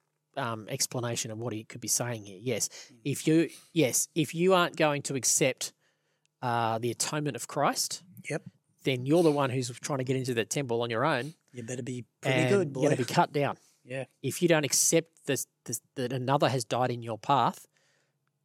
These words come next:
Speaker 1: then you won't just go through a figurative death, you'll actually go through a literal death, yes.
Speaker 2: Right. So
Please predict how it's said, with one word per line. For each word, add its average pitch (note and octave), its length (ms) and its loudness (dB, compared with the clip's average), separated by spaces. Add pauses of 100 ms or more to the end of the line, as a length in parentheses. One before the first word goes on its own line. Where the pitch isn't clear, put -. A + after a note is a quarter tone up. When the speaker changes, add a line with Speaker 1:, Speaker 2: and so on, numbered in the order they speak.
(140)
Speaker 1:
then B2+ 400 -2 (200)
you C#3+ 140 0
won't E3+ 160 4
just - 140 -6
go D3 100 4
through C#3 180 0
a B2 40 -2
figurative D3 480 2
death, A2+ 360 -4
you'll D3 140 0
actually - 240 -6
go B2+ 140 -2
through A#2 300 -6
a G#2+ 120 -8
literal A#2+ 400 -10
death, - 280 -16
yes. - 300 -12 (680)
Speaker 2:
Right. C#3 220 -10 (1700)
So D#3 420 4